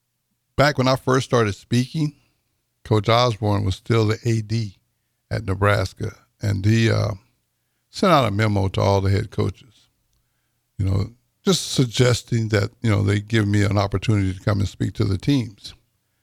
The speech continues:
And the very first person to respond was my guest. And I've been grateful for that forever, because to me, he didn't have to do it, and he did it anyway.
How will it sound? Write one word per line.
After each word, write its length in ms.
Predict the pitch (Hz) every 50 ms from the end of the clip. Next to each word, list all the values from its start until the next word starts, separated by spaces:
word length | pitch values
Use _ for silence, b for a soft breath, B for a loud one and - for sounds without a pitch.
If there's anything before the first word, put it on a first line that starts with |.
| _ _ _ _ _ _
And 180 | 123 113 104
the 60 | 101 98
very 380 | 101 113 113 113 117 117 120
first 460 | 110 - - 127 117 113 107 - -
person 340 | - 120 110 107 - - 110
to 60 | 104
respond 640 | 98 92 90 - - - 117 110 98 95 101 92 90 - _ _ _ _ _ _ _ _ _ _
was 160 | 98 92 80
my 160 | 90 90 87
guest. 540 | 90 87 - 104 95 - - - - - 98 - _ _ _ _ _ _ _ _ _ _ _ _ _ _ _ _ _ _ _
And 120 | - 98
I've 240 | 98 95 95 90 90
been 200 | 98 101 95 98
grateful 440 | 101 101 110 110 107 104 - 104 95
for 160 | - - 98
that 280 | 92 98 95 95 92 - _ _ _ _ _ _ _ _ _ _ _ _ _
forever, 600 | _ - 107 92 95 95 110 107 101 98 92 98 98
because 600 | 110 110 113 110 - - 104 98 95 92 87 - _ _
to 100 | - 101
me, 260 | 101 107 110 110 110
he 180 | 104 95 107 107
didn't 240 | 101 101 95 95 95
have 200 | 101 107 98 95
to 100 | - 117
do 180 | 110 123 123 151
it, 100 | 170 - _ _ _ _ _ _ _
and 120 | 107 101
he 100 | 101 98
did 380 | 95 92 104 101 101 95 92 98
it 40 | 101
anyway. 420 | 98 95 95 101 101 98 92 -